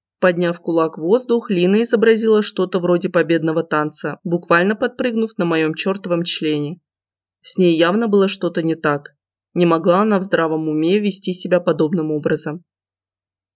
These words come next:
"Насть, что она выпила? Вас не было двадцать минут, как можно было так надраться?"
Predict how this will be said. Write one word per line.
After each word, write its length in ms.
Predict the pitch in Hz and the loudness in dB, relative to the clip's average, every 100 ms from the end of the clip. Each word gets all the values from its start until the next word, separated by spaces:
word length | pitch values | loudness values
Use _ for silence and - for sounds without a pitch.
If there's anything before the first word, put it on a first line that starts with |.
| _ | _
"Насть, 480 | 175 185 180 175 - | 2 2 2 -2 -12
что 280 | - - 190 | -8 0 2
она 220 | 190 180 | 2 2
выпила? 600 | 170 196 190 156 147 - _ _ _ - | 2 0 0 -2 -2 -6 _ _ _ 0
Вас 240 | 175 175 | 0 2
не 140 | 196 214 | 0 4
было 180 | 190 | 4
двадцать 420 | 160 160 180 - 175 | 4 2 0 -2 -2
минут, 380 | 180 180 156 | 0 0 -2
как 240 | - 190 190 | -2 -2 2
можно 300 | 202 196 185 | 0 2 0
было 200 | 175 170 | 2 2
так 200 | 165 156 | 0 -4
надраться?" 680 | 160 156 170 160 - - | -4 0 0 -2 -6 -14